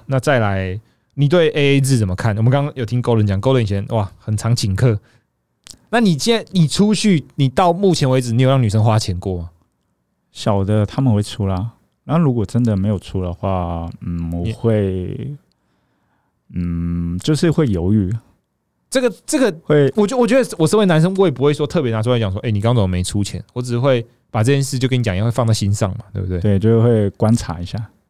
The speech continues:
Speaker 2: 观察一下。
Speaker 1: 所以你觉得不错的女生是，你可能现在这个付，那下一个，比如说你们吃饭你付嘛，看电影她自己会说她要付钱。
Speaker 2: 对，当-，当然了，如果你的条-，经济能力 OK 的话，我觉得这个钱你就把它付掉啊，毕竟第一次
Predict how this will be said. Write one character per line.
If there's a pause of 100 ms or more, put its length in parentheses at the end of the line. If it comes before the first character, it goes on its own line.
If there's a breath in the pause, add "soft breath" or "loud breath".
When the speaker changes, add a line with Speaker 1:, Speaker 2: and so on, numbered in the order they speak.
(120)
Speaker 2:
观
察
一
下。 (140)
Speaker 1:
所
以
你
觉
得
不
错
的
女
生
是，
你
可
能
现
在
这
个
付，
那
下
一
个，
比
如
说
你
们
吃
饭
你
付
嘛， (120)
看
电
影
她
自
己
会
说
她
要
付
钱。 (240)
Speaker 2:
对， (480)
当-，
当
然
了，
如
果
你
的
条-， (200)
经
济
能
力
OK
的
话，
我
觉
得
这
个
钱
你
就
把
它
付
掉
啊， (140)
毕
竟
第
一
次